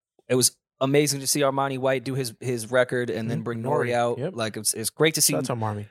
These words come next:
Speaker 1: Drink Champs win, well, co-win, Best Hip Hop Platform, and also to see Nori rap like that. I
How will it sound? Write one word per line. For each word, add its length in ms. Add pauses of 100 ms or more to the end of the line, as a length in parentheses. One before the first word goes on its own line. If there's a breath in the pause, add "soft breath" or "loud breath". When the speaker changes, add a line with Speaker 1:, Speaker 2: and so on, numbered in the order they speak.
(400)
Speaker 1:
Drink 240
Champs 280
win, 420 (500)
well, 140
co-win, 580 (640 loud breath)
Best 260
Hip 100
Hop 200
Platform, 540
and 160
also 280
to 40
see 160
Nori 320
rap 240 (280)
like 220
that. 200
I 100